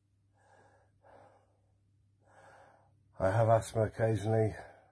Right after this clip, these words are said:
and take the preventative pump. It starts with a cough, a very dry cough,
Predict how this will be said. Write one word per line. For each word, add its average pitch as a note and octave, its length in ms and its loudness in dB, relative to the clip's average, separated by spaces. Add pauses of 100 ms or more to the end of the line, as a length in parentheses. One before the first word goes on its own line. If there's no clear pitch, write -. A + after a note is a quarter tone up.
(800)
and G2+ 120 -8
take G#2 180 2
the G2 80 0
preventative F#2+ 640 -6
pump. E2+ 300 -6 (4000)
It G2 80 -8
starts A#2+ 400 0
with B2+ 80 -2
a B2 60 -4
cough, - 500 -4 (720)
a F#2+ 40 -10
very G#2 240 2
dry G#2+ 260 2
cough, G#2+ 300 -4